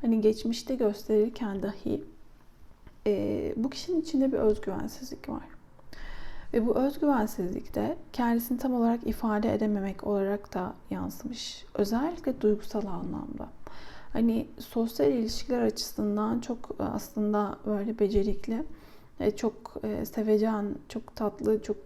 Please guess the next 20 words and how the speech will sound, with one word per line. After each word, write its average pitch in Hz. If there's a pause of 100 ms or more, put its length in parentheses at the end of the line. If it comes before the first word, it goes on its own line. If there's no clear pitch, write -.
(220)
etrafında 208
sayılan, 202
sevilen 202
bir 208
insan 202
olabilir 208
ama 277 (600)
duygusal 226
anlamda 190
özellikle, - (680)
e, 214 (100)
kendisine 240
öyle 269
sınırlar 240
koymuş 269
ki, -
hani 208
öyle 269
ki -
neredeyse 240